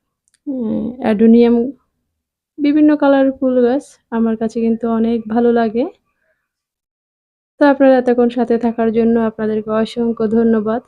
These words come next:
পরবর্তী আমার রান্নার রেসিপি দেখার জন্য আপনারা সাথেই থাকুন।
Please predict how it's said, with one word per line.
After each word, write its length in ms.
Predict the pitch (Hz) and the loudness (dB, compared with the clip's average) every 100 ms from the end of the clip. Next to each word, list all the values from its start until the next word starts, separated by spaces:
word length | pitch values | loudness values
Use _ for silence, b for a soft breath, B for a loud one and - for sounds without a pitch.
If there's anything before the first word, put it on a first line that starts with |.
| _ | _
পরবর্তী 520 | 233 220 214 214 - 220 | -2 0 0 -4 -4 -4
আমার 200 | 214 220 | -2 -2
রান্নার 340 | 220 220 220 220 | -2 0 0 0
রেসিপি 360 | 226 - - 226 | -4 -6 -10 -6
দেখার 300 | 214 214 220 | -6 -4 -2
জন্য 160 | 226 226 | 0 -2
আপনারা 280 | 220 214 220 | -2 -6 -8
সাথেই 380 | - 208 214 226 | -8 -10 -6 -6
থাকুন। 380 | - 240 240 | -6 -8 -4